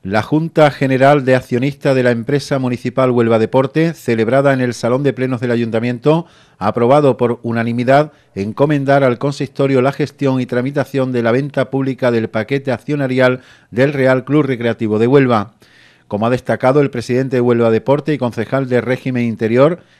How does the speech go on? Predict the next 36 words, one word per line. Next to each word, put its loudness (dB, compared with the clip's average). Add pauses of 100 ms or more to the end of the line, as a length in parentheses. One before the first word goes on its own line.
(120)
y -6
Recursos -2
Humanos -4
del -2
Ayuntamiento -4
de 2
la 2
capital, -2
José -4
Fernández, 0 (360)
se -4
trata 2
del -4
primer -2
paso -2
administrativo -2
necesario -2 (240)
para 0
dar 2
cumplimiento -4
a 0
la 2
moción -4
aprobada 0
de 0
forma -2
unánime -2 (260)
por 4
el 2
Pleno 0
Municipal -4
del 0
pasado -2
mes -4
de -4
septiembre, -2